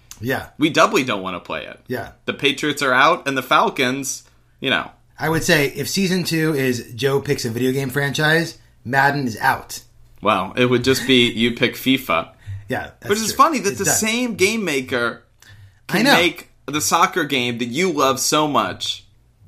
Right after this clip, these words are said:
Speaker 2: and this football game is so terrible.
Speaker 1: But, I mean, that's the, that's the thing, like, the contrast with fifa, where, like, it, when you, when you are playing a fifa game, there's no downtime. There's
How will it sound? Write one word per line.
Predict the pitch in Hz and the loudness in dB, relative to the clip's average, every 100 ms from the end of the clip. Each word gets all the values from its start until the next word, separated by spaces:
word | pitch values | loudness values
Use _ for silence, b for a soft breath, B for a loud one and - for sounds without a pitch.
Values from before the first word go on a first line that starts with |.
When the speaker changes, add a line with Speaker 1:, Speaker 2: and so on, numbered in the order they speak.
| - | -6
Speaker 2:
and | 143 147 | -2 0
this | 131 | 0
football | - 185 160 120 | 2 0 2 0
game | 113 110 107 101 98 - _ _ _ - | 2 0 0 -2 -6 -14 _ _ _ -6
is | 117 | -2
so | - - 123 120 117 113 110 - _ _ _ - | -2 2 4 4 4 0 -2 -12 _ _ _ -4
terrible. | 101 78 64 - - | -2 -2 -6 -12 -8
Speaker 1:
But, | 190 | 0
I | 208 | 4
mean, | 214 | 6
that's | 220 208 | 6 4
the, | |
that's | 180 151 143 185 | 0 -2 -2 0
the | 180 | 0
thing, | 139 160 | 2 0
like, | 135 | 0
the | 120 | -4
contrast | 101 139 160 151 139 123 | -6 -4 -2 0 0 -2
with | 117 | -6
fifa, | 135 127 98 | -4 -4 -6
where, | 95 139 | -4 -4
like, | 135 98 | -4 -8
it, | 151 | -10
when | 143 156 | -2 2
you, | 202 214 - B B B B | 4 4 0 B B B B
when | 135 151 | -4 0
you | 202 196 180 - - | 2 0 -2 -12 -8
are | 135 | -8
playing | - 156 151 | -6 -6 -6
a | 123 | -6
fifa | - 139 110 | -8 -10 -10
game, | 92 92 | -10 -8
there's | 110 196 185 | -6 -6 -6
no | 180 180 | -2 -2
downtime. | - 147 170 - 78 - | -2 -2 -2 -4 -6 4
There's | 220 160 | 4 4